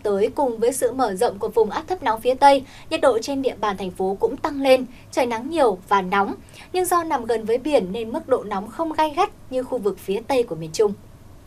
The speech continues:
Trong điều kiện thời tiết nắng nóng trải dài ở nhiều nơi trên phạm vi cả nước, thì thời tiết tại thành phố cao nguyên Đà Lạt luôn có sự khác biệt.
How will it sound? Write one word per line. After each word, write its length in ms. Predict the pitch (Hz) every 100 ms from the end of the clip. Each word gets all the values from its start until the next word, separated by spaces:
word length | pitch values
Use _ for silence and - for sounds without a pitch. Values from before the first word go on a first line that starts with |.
| - - - - - - - -
Trong 140 | 381 311
điều 120 | 277
kiện 240 | 277 226
thời 140 | 254 247
tiết 220 | 302 330
nắng 240 | 277 247
nóng 240 | 247 220 254
trải 180 | 285
dài 180 | 214 202
ở 60 | 185
nhiều 260 | 190 202
nơi 240 | 190 240 240
trên 120 | 240
phạm 160 | - 175
vi 120 | 220
cả 200 | 214 180 170
nước, 260 | 262 392 - -
thì 120 | 214
thời 220 | 226 202
tiết 260 | 190 294 370 -
tại 200 | 220 160
thành 180 | - 185 175
phố 200 | 185 196 -
cao 180 | 285 285
nguyên 280 | 277 294 254
Đà 140 | 185
Lạt 220 | 175 180 - 220
luôn 200 | 247 226
có 120 | 214
sự 140 | - -
khác 140 | 320
biệt. 180 | 247